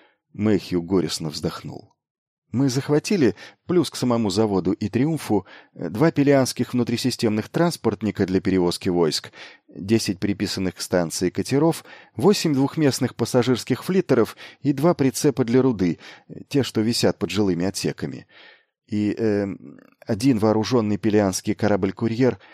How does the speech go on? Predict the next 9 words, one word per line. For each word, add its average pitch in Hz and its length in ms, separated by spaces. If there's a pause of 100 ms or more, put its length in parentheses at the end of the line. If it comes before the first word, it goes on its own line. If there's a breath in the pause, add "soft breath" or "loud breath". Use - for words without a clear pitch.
(220 soft breath)
вроде 120 340
бы 101 180
скрылся. - 640 (960)
Длинный 135 420
перечень 127 500
Торна 123 360
подошёл 110 420
к - 80
концу, 104 500